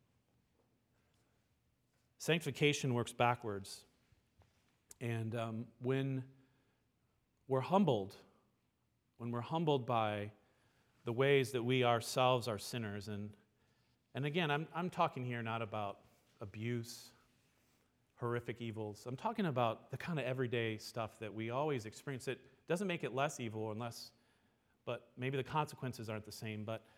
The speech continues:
it's hard for me to be in a rage or be self-righteously anger, angry at a person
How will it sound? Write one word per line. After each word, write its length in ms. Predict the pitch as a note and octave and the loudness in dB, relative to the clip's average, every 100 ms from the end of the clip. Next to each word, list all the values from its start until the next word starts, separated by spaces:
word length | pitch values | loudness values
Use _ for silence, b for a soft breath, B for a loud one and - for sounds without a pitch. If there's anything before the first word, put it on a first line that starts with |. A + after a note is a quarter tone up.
| b b | b b
it's 120 | C3 - | -8 -6
hard 440 | - F3 F#3+ F3 | 4 6 6 4
for 160 | - C#3 | -2 -4
me 460 | C3 D3+ D#3 D3 C#3+ | -2 -2 -2 -4 -6
to 80 | B2 | -10
be 340 | A2 C#3 D3+ | -6 -4 -2
in 80 | C3+ | -2
a 80 | A#2 | -2
rage 520 | A2 C#3 C#3 C3+ B2 | -2 2 2 0 -2
or 80 | A#2 | -8
be 480 | G#2+ D#3 E3 C#3 - | -6 -4 -2 -4 -8
self-righteously 840 | - D3+ C#3 C3+ C#3+ D3 C#3 B2+ A#2+ | -2 -2 0 0 0 0 -6 -6 -4
anger, 480 | C3 C#3+ B2+ A#2+ A#2 b b b | -2 0 2 0 -2 b b b
angry 380 | C3+ D3+ C3+ C3+ | 2 2 4 4
at 100 | B2+ | 2
a 40 | - | -2
person 600 | - C3 - B2+ A#2 | -4 -4 -4 -6 -6